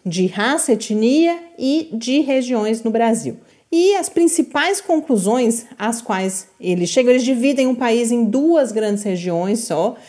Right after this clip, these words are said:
eles chamam de região norte e de região centro-sul, por várias características aí sociodemográficas, e concluem que na região norte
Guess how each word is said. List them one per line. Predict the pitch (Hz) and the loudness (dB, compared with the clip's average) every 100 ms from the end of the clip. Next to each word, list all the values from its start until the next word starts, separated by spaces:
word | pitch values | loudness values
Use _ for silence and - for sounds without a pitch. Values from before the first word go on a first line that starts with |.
| - _ | -20 _
eles | 180 180 | -6 -4
chamam | - 190 180 | -4 -4 -2
de | 185 | -2
região | 202 170 180 175 | 0 0 -2 -2
norte | 165 180 226 240 285 277 - _ - | 0 2 0 -2 -6 -8 -12 _ -6
e | 208 | -2
de | 202 202 | 0 2
região | 190 180 180 | 2 0 -2
centro-sul, | 175 - 214 226 175 - 226 294 330 - _ | -2 0 0 0 -4 0 0 2 0 -12 _
por | - 175 | -2 -2
várias | 175 196 190 | -2 0 -2
características | - 175 165 165 170 170 165 160 | -2 -4 -4 -4 -4 -4 -6 -2
aí | 165 | -2
sociodemográficas, | 165 175 170 165 - 151 - - 165 165 165 160 160 208 285 302 294 - - | -2 -2 -2 -2 -4 -6 -8 -6 -2 0 0 0 0 -2 -2 -4 -4 -8 -2
e | 285 | 0
concluem | 302 349 339 247 247 269 302 - - _ | 2 0 0 0 2 2 -2 -8 -20 _
que | - 233 294 - _ _ _ | 0 0 0 -4 _ _ _
na | 190 214 | -2 0
região | 320 320 277 311 | 2 0 0 0
norte | 311 226 185 170 165 165 165 | 2 0 0 -4 -6 -8 -10